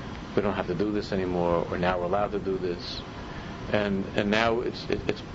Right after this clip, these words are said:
become an acceptable part of, of Orthodox Judaism, instead of saying the truth. An Olam Bara is the beginning of one's Avodah.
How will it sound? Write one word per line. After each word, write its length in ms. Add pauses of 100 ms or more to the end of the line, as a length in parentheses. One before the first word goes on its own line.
(160)
become 400
an 40
acceptable 520 (100)
part 220 (640)
of, 280 (640)
of 140
Orthodox 460
Judaism, 420 (960)
instead 240
of 140
saying 220
the 60
truth. 300 (1800)
An 80
Olam 380
Bara 320
is 120
the 80
beginning 380
of 80
one's 160
Avodah. 420